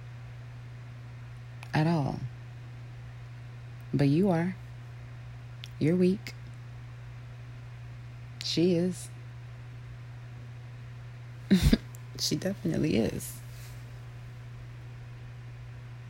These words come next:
Why? Because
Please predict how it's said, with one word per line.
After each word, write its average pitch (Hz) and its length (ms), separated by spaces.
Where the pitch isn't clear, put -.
Why? 151 600
Because 143 600